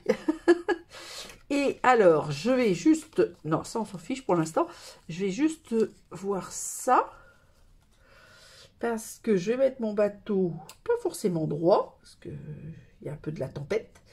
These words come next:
Ah oui, mais attention, il faut que je pense que je vais couper à deux et demi. Voilà, on va faire comme ça. La voile, je vais vous en parler après. Ça, on le mettra soit par là, soit par là, sans doute par là.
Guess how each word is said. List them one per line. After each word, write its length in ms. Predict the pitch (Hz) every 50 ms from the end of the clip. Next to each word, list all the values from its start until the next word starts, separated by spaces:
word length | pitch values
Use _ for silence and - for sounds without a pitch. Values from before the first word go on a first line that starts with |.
| - - - - - _ _
Ah 80 | 247 277
oui, 100 | 277 208
mais 100 | 160 139
attention, 360 | 147 - - 208 - 180 165
il 40 | -
faut 120 | - -
que 60 | 160 165
je 100 | 165 170
pense 300 | 165 165 214 240 233 -
que 100 | - 180
je 140 | 185 -
vais 40 | 175
couper 260 | - - 180 - 247
à 80 | 233 196
deux 160 | 175 175 185
et 80 | 180 175
demi. 240 | 175 170 160 151 - - - - -
Voilà, 260 | - - 160 160 - 156
on 40 | -
va 60 | 143
faire 180 | 147 147 147 -
comme 160 | - 160 147
ça. 340 | - - - 185 226 453 - - - - - - - - - -
La 240 | - 175 196 208 214
voile, 340 | 202 202 196 196 190 180 165
je 80 | 151
vais 100 | 156 156
vous 120 | 160 165 170
en 100 | 165 160
parler 300 | 156 156 143 143 151 156
après. 460 | 156 156 - - - 226 233 254 294
Ça, 440 | - - - - - 214 185 175 170
on 80 | 165
le 60 | 160 160
mettra 440 | 156 151 156 - - - 175 170
soit 240 | 160 165 - 165 156
par 140 | 160 156 156
là, 120 | 170 160
soit 200 | 156 160 - 156
par 160 | 160 139 135 147
là, 240 | 180 202 247 311
sans 160 | 302 - - 185
doute 240 | 160 175 165 170
par 180 | - 147 - 170
là. 240 | 180 226 370 -